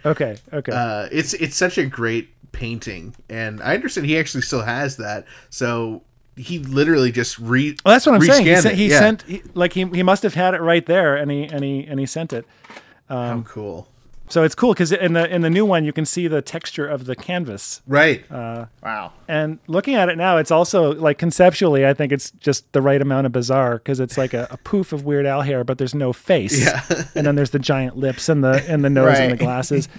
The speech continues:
Speaker 1: And, like, the accordion is going through space in a way that's kind of, like, not quite possible by M C Escher rules. You know, it, like, comes out and goes to the side.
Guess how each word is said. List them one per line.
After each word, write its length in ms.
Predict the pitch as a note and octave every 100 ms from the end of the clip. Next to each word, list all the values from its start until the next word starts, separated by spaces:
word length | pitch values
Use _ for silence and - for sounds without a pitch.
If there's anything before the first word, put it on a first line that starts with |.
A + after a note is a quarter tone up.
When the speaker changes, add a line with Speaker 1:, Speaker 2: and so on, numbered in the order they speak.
| D3+ D3 D3+
Speaker 1:
And, 120 | E3+
like, 100 | D#3+
the 100 | D#3+
accordion 540 | F3 - G3 F#3 F3+ E3
is 140 | C#3+
going 240 | E3 D#3+ D#3
through 160 | D#3
space 420 | - - D#3 D3+
in 80 | D#3+
a 60 | D3+
way 260 | D3+ D3+
that's 160 | C#3 C3+
kind 240 | - D#3
of, 80 | C#3+
like, 180 | C3+ C3
not 260 | D3 C#3 -
quite 260 | D3 C3+
possible 560 | C#3+ D3 - D3 D3 C#3+
by 160 | C#3+
M 180 | C#3 C#3
C 200 | - C#3+
Escher 300 | C#3 - D3
rules. 460 | D3+ D3+ D3+ D#3 -
You 140 | D3
know, 160 | C#3 C#3+
it, 80 | B2+
like, 140 | C3
comes 220 | D#3 D3
out 220 | C#3 C3+
and 80 | C#3+
goes 160 | D3 C3+
to 60 | C#3
the 60 | C3
side. 180 | C#3+